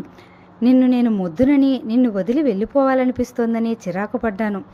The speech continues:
ఆ మాటలు వెనక్కి తీసుకుంటున్నాను. నేను తొందరపడి నీ పట్ల నిర్ణయాలు చేసేస్తున్నానని నేను అప్పుడప్పుడు అనుకుంటాను. ఒక్కోసారి భయం కూడా వేస్తుంటుంది.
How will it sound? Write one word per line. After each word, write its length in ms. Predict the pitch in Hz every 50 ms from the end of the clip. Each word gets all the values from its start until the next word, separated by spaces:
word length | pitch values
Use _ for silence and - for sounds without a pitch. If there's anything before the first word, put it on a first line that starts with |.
| - - - - - - - -
ఆ 120 | 208 233 240
మాటలు 400 | 226 208 214 226 - 339 349 311
వెనక్కి 320 | 226 175 180 196 - 277
తీసుకుంటున్నాను. 840 | - 269 269 - - - 254 247 233 247 226 247 233 226 226 208 156 - - - - - - - 233
నేను 240 | 240 269 269 277
తొందరపడి 720 | 269 269 220 202 208 233 294 339 - - 285 208 240 294
నీ 160 | 339 320 262 240
పట్ల 300 | - 196 196 - - 302
నిర్ణయాలు 480 | 254 208 180 185 214 254 277 277 285 277 -
చేసేస్తున్నానని 1000 | 240 233 226 233 226 - - 233 220 214 208 208 202 196 208 247 302 349 330 269 - - - - - - - - 220
నేను 180 | 226 233 226
అప్పుడప్పుడు 500 | 196 - - - 269 311 311 - 311 339
అనుకుంటాను. 720 | 320 247 196 196 - 262 254 247 - 247 226 220 202 196 -
ఒక్కోసారి 500 | 208 226 - - 294 285 - 311 302 294
భయం 300 | 277 214 214 196 202 226
కూడా 220 | 247 - 285 285 302
వేస్తుంటుంది. 800 | 294 294 269 - - - 269 262 - 262 247 254 254 247 240